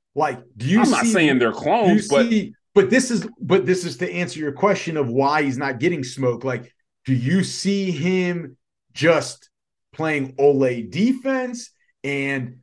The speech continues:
Speaker 1: like, there, there is a little bit of difference there
Speaker 2: Luka don't
Speaker 1: of
Speaker 2: play no
Speaker 1: why,
Speaker 2: defense.
Speaker 1: of why Luka. Yeah, but Harden made it obvious he didn't want to play defense.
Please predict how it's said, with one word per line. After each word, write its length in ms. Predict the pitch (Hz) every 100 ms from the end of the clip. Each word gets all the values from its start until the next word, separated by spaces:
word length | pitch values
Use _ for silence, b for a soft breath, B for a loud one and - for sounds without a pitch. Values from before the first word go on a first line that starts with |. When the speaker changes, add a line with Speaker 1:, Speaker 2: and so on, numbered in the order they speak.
| -
Speaker 1:
like, 180 | 180 233
there, 160 | 254
there 240 | 185 220 277
is 120 | 254
a 60 |
little 460 | 196 196 269 285 247
bit 180 | 185 202
of 200 | 156 127
difference 500 | 196 190 160 135 127
there 480 | 139 135 127 123 117
Speaker 2:
Luka 200 | 135 107
don't 140 | 147
Speaker 1:
of 40 | 135
Speaker 2:
play 120 | 131
no 80 | 147
Speaker 1:
why, 340 | 175 185 180
Speaker 2:
defense. 320 | 170 - - -
Speaker 1:
of 120 | 131
why 340 | 123 147 160 170
Luka. 640 | 143 160 180 165 147 131 - _ _ -
Yeah, 160 | 175
but 160 | 131 123 - _ -
Harden 300 | 170 196 120
made 180 | 120 107
it 100 | 92
obvious 460 | 110 135 98 82
he 100 | -
didn't 140 | 85 87
want 160 | 85
to 60 | -
play 180 | 104 87
defense. 720 | 82 78 - 53 - - _